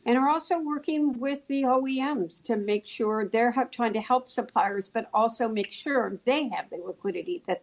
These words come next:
they need. Once we get those two problems, we're up and we're producing, then you gotta worry about the demand side. There's no agreement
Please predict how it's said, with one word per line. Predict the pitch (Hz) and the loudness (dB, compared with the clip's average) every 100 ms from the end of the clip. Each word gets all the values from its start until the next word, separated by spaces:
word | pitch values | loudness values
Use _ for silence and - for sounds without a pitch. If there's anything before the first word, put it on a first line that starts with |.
| - | 2
they | 190 | 4
need. | 190 180 175 - - - - _ _ _ | 6 4 2 -14 -20 -20 -20 _ _ _
Once | 262 339 359 - | 4 4 4 0
we | 294 | 2
get | 277 254 - _ 247 | 4 2 0 _ -2
those | 220 220 226 233 - | 2 4 2 0 -10
two | - 294 254 | -4 -2 0
problems, | - 165 165 190 - | 2 0 2 -2 -2
we're | 196 - | -4 2
up | 226 240 _ _ _ | 2 2 _ _ _
and | 208 | -2
we're | 196 190 | 0 -2
producing, | - 196 214 208 - - - - _ _ _ | -4 -6 -4 -4 -6 -8 -8 -14 _ _ _
then | 277 330 | 4 4
you | 339 | 4
gotta | 302 269 | 2 2
worry | 240 233 | 2 2
about | 233 202 233 | 2 0 0
the | 233 | 0
demand | 190 196 190 175 175 | -2 -2 0 0 -4
side. | - - 165 - _ _ _ | -6 -8 -8 -10 _ _ _
There's | 196 - | -4 -2
no | 226 208 240 | 2 4 2
agreement | 202 247 254 294 | 2 4 6 4